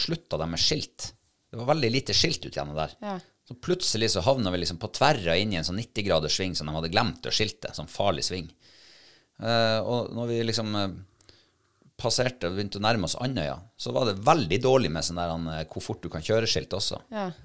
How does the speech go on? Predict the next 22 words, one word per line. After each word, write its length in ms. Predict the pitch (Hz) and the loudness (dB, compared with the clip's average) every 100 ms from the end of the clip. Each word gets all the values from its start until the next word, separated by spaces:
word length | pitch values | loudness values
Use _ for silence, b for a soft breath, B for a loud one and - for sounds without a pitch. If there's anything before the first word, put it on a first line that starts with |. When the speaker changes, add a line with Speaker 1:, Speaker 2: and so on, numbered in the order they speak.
| b b b _ | b b b _
Speaker 1:
Så 240 | - 123 117 | -4 4 6
jeg 160 | 107 | 6
hadde 140 | 131 95 | 4 0
jo 20 | |
ikke 140 | - | 0
sett 160 | 110 98 | 0 2
et 80 | - | 2
skilt 240 | 110 - - | 0 -2 -4
på 240 | 78 76 | 0 2
aldri 240 | - 120 73 | 2 0 -2
så 80 | 69 | -2
lenge. 300 | 85 85 90 _ _ | -4 -6 -12 _ _
Det, 300 | 113 101 95 | -8 -2 -2
men 80 | 101 | 0
jeg 140 | 104 95 | -2 0
var 80 | 143 | 0
helt 80 | - | -2
sikker 180 | 107 - | -4 -6
på 80 | 76 | -4
det 80 | |
var 80 | 76 | -4
sytti. 300 | - - - | -4 -8 -14